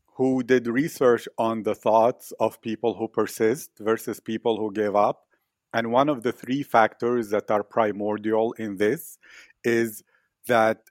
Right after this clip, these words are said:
they view failure as permanent. Those people give up, while the people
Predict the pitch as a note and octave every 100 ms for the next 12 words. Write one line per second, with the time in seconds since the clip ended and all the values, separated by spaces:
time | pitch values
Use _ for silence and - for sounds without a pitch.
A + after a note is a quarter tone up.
0 | _ - G#2+ B2 B2+ A2 A2 B2+ C3+ -
1 | A#2 A#2+ B2 A#2+ - A2 G#2+ - _ _
2 | C3+ A#2+ G#2+ G2+ A2 C#3+ - _ - G#2+
3 | G#2+ - - A2 A2 G2+ G#2+ G#2 G#2+ -
4 | _ _ _ _ A2 A#2 G#2+ A2+ C3 C3
5 | C3 C3 G#2+